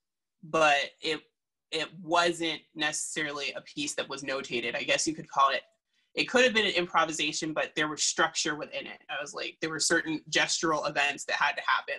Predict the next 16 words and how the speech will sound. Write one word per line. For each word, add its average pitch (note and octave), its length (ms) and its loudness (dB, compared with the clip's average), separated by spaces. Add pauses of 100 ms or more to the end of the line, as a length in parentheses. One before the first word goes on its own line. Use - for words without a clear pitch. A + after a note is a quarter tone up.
Like, B2+ 240 -6 (640)
I E3 80 2
had D#3+ 500 0
to D3 440 -6 (560)
hit F#3+ 380 0 (920)
the, D3+ 760 -2 (1000)
oh - 60 2
no, E3 140 0 (380)
put C4+ 240 4 (100)
the, A#3 320 2 (360)
put, A#3 300 -6 (260)
<laughs> - 240 -20
put B3 280 0
the G3 540 4 (100)
glockenspiel E3+ 760 2
bars A#2+ 720 -4